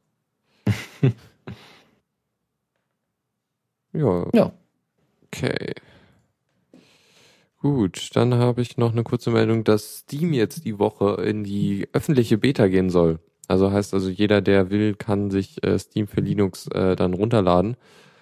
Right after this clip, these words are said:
Speaker 1: Ja.
Speaker 2: Wann genau, ist noch nicht klar, aber Ubuntu, äh, um die Ubuntu hat halt gemeldet, äh, diese Woche.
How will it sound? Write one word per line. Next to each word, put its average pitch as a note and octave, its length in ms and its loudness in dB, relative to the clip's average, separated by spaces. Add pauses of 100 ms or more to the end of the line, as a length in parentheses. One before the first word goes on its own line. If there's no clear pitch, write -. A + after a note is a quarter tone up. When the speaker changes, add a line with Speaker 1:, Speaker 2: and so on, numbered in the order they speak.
(580)
Speaker 1:
Ja. - 140 -6
Speaker 2:
Wann B2 280 2
genau, C3 520 4
ist - 160 -2
noch C#3 80 4
nicht C3+ 220 -4
klar, B2+ 380 0
aber A2 200 2
Ubuntu, A2 720 0
äh, G2+ 200 2
um G#2 280 -2
die G2+ 120 0
Ubuntu G2+ 400 0
hat G2 140 -2
halt G2 200 -2
gemeldet, F2+ 680 0
äh, F2 420 0
diese F2+ 300 -2
Woche. E2 280 -2